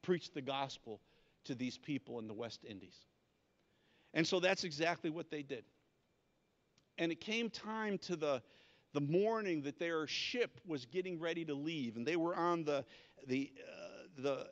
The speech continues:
edge of the ship as the people gathered in the harbor to say goodbye to them. And they knew what was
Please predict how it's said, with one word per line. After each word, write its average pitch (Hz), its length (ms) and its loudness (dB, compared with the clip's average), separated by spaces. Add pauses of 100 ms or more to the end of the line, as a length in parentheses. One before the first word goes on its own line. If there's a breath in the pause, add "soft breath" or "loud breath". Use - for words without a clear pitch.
(100)
edge 185 280 10
of 156 140 2
the 160 80 0
ship - 400 0
as 131 120 -4
the 147 100 -8
people 190 520 0 (240 loud breath)
gathered 170 480 4
in 165 140 0
the 151 80 0 (100)
harbor 175 440 -2
to 135 240 -6 (260 soft breath)
say 196 320 4
goodbye 160 580 2
to 156 100 0
them. 120 240 -8 (300 loud breath)
And 202 180 4
they 220 180 4
knew 330 640 4 (680)
what 240 280 6
was 220 220 2